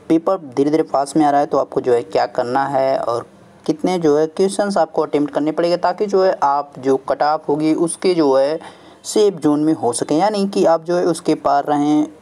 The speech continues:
ठीक है। तो भाई उसके बारे में आज discuss किया जाएगा। जो आपके remaining days हैं, यानी जो आपके सात आठ दिन बचे हुए हैं, दस दिन जो आपके बचे हुए हैं, उसमें जो आपको किस प्रकार से चीज़ों को व्यवस्थित और तैयार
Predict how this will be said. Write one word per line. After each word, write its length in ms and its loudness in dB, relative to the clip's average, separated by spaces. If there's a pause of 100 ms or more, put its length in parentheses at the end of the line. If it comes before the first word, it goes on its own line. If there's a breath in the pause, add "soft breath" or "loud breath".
(100)
ठीक 100 -2
है। 140 -4 (920 loud breath)
तो 80 0
भाई 160 0
उसके 280 -2
बारे 180 2
में 80 2
आज 140 -2
discuss 400 -2
किया 160 2
जाएगा। 220 0
जो 520 2
आपके 300 -2
remaining 380 0
days 260 0
हैं, 100 2
यानी 180 0
जो 140 2
आपके 260 -2
सात 320 -2
आठ 180 0
दिन 240 -4
बचे 220 0
हुए 100 2
हैं, 120 -4
दस 160 0
दिन 200 -2
जो 120 2
आपके 240 -2
बचे 240 0
हुए 160 0
हैं, 60 2
उसमें 300 -2
जो 120 2
आपको 260 0
किस 180 -8
प्रकार 300 -2
से 140 -8
चीज़ों 280 -2
को 180 0 (500 loud breath)
व्यवस्थित 420 0
और 360 -2
तैयार 340 0